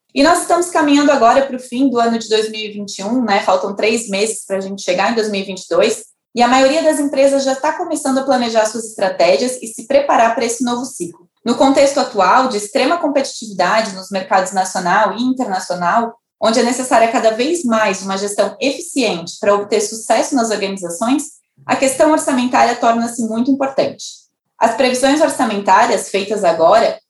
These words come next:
serão os balizadores do desempenho das empresas no próximo ano.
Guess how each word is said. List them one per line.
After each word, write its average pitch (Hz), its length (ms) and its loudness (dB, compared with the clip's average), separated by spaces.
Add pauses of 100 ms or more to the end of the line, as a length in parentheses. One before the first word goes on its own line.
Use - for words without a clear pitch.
(140)
serão 240 260 0
os 240 80 0
balizadores 240 560 0
do 285 100 -4
desempenho 226 480 -4
das 220 160 -2
empresas 208 440 -6
no 226 120 -4
próximo 220 460 0
ano. 143 220 0